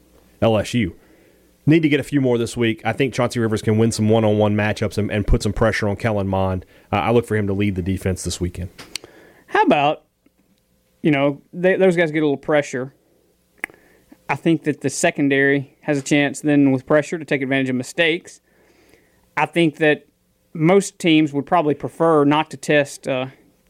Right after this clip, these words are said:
Speaker 2: Cam Dantzler too much or something, so I'll go with somebody else in the, in the secondary.
Speaker 1: Mm-hmm.
Speaker 2: C J Morgan looked good at times last week.
Speaker 1: Oh, now you're really
Speaker 2: I'm
Speaker 1: going
Speaker 2: going
Speaker 1: out
Speaker 2: off
Speaker 1: here.
Speaker 2: the beaten
Speaker 1: Okay.
Speaker 2: path here. I,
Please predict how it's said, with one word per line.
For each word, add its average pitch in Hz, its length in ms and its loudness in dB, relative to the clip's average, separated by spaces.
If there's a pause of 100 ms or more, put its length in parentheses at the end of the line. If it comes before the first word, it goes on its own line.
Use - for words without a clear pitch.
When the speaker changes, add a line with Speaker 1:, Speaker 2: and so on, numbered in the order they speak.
(240)
Speaker 2:
Cam 139 220 -2
Dantzler 139 440 -4
too 147 140 2
much 135 240 2
or 135 60 -12
something, 139 280 -4
so 160 120 0
I'll 160 40 2
go 147 100 0
with 135 80 -2
somebody 131 280 -2
else 135 220 -2
in 131 80 -2
the, 123 140 -8 (200)
in 135 80 -2
the 131 40 2
secondary. 131 520 0
Speaker 1:
Mm-hmm. 110 320 -2 (180)
Speaker 2:
C - 160 0
J 480 140 -2
Morgan 156 360 2
looked 139 160 0
good 139 140 2
at - 100 -4
times 113 280 -10
last 113 280 -6
week. - 260 -6
Speaker 1:
Oh, 123 160 4
now 107 100 -2
you're 120 300 2
really 117 320 4
Speaker 2:
I'm - 160 2
Speaker 1:
going - 100 2
Speaker 2:
going 175 120 4
Speaker 1:
out - 20 2
Speaker 2:
off 170 100 2
Speaker 1:
here. - 60 -4
Speaker 2:
the 156 80 -2
beaten 147 240 0
Speaker 1:
Okay. 139 80 -2
Speaker 2:
path 92 220 0
here. 113 240 -12 (1600)
I, - 100 -4